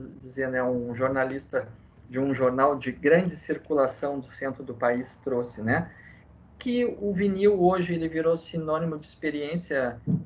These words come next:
em alta definição para algumas pessoas, né? Então, tu tem o teu vinil, que, né, o vinil, ele tem a música mais recheada, que se diz assim, né? E talvez,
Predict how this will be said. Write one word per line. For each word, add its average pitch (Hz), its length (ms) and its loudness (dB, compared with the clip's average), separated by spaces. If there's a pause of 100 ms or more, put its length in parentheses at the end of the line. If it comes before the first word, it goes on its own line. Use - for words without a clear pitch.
em 139 120 -8
alta 143 240 0
definição 139 720 -2
para 135 220 -2
algumas 135 280 -8
pessoas, 147 560 -6
né? 151 220 -6 (1120)
Então, 127 180 -6
tu - 140 -12
tem 131 280 -6
o 131 40 -8
teu 131 340 -6
vinil, 147 460 -4
que, 127 180 -10 (380)
né, 113 120 -2
o 165 120 -4
vinil, 127 260 -4
ele 170 140 -2
tem 160 540 -4
a 120 100 -2
música 147 360 -8
mais 139 220 -2
recheada, 143 600 0
que - 120 -18
se - 140 -20
diz 127 280 -8
assim, 117 280 -10
né? 113 260 -4 (720)
E 240 140 -6
talvez, 208 920 2